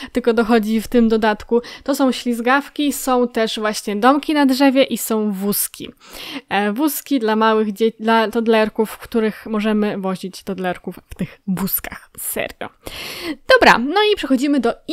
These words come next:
imprez do rozgrywki. Wieczór kawalerski i wieczór panieński to jest jedna z imprez, które dochodzą właśnie w tym dodatku. I jest to mega spoko sprawa i bardzo brakuje mi tego w The Sims cztery.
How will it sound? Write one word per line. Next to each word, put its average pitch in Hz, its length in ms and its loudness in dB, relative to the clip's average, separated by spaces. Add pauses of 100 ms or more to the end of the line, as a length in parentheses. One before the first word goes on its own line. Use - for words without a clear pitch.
(120)
imprez 226 340 0
do 233 100 0
rozgrywki. 254 800 -2
Wieczór 294 360 -2
kawalerski 254 760 0
i 233 60 -2
wieczór 277 300 -2
panieński 262 540 -2
to 254 80 2
jest 240 240 0
jedna 262 340 0
z 220 160 -8
imprez, 247 560 0
które 262 320 -2
dochodzą 233 520 -2
właśnie 214 320 -4
w - 60 -20
tym 220 160 -4
dodatku. 226 480 -2 (360)
I 254 60 -2
jest 311 200 -2
to 277 100 2
mega 240 340 4
spoko 208 540 -6
sprawa 208 520 -2
i - 140 -4
bardzo 294 480 0
brakuje 269 500 0
mi 240 100 2
tego 233 260 -2
w 196 80 -12
The 185 100 -8
Sims - 380 -10
cztery. - 520 -6